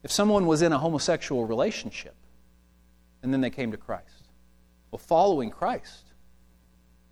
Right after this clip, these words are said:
would mean ending that relationship. They would have to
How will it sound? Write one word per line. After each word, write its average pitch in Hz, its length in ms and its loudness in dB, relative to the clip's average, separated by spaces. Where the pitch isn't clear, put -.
would 135 160 0
mean 139 360 2
ending 151 500 2
that 110 160 -6
relationship. 117 640 -8
They - 40 -8
would 107 100 -6
have 156 200 -2
to - 100 -16